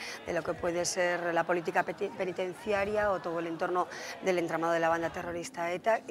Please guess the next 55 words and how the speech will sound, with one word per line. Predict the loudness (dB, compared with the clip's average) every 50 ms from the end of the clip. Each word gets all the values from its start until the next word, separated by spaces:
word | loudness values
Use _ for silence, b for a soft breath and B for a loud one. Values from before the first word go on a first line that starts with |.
| -12 -10 -4 2
¿Cómo | 2 4 4
analizas | 4 2 0 -2 -4 -6 -6
estas | -6 -4 -2 -2 -2 0
imágenes, | 0 2 2 2 2 2 0 2 2 2 0 0 B B B B B B
esos | -2 0 0 0 2 4
gritos, | 4 6 4 4 4 0 -2 -2 0
también | -2 -2 2 6 6 6 6
esa | 6 2 4 2 2
unión, | 2 4 4 4 2
en | 2 0
este | -2 -4 -4 -2
caso | -2 -2 -2 -2 -4 0
de | 2 2 4 4 4 2 2
P | 0 0
N | 0 2 2 4
V | 6 6 6 6 4 4 2 B B B B B B
y, | -2 0 2 2 2 2 0 -2
y | -2 -2
Sortu, | 0 2 2 2 2 2 -2 0 0 2 2 0 0
y | 0 2 4 6
la | 8 8 8
respuesta, | 8 6 2 0 2 6 4 6 6 4 0
por | 0 0
otra | 0 0 0
parte, | 2 2 2 4 4
en | 4 4
negativo | 4 4 4 4 2 2 2 4 4 4 4 B B B B B B
del | -4 -2 0
Parlamento | 0 2 2 0 0 0 0
de | 0 2 4
Navarra, | 4 4 6 6 6 6 6 6
de | 6 8
varios | 6 8 6 6 4 4
grupos | 2 0 0 0 0 -4 -4
como | -4 -6 -6
es | -4 -6
U | -6
P | -2 2 2 2
N | 4 2
y | 2 2
Partido | 2 0 0 0
Popular, | 0 2 2 0 0 2 4 4
y | 6 6
la | 6 4
abstención | 2 2 -2 -2 2 2 2 4
del | 4 2 0
P | 0 -2
S | -2 0 0 0
N | 0 0 0
hoy | 0 -2 -2 0
a | -2 4
la | 6 8 8
hora | 10 8 8 6 6 2
de | 2
valorar | 2 2 2 2 2 0 0 0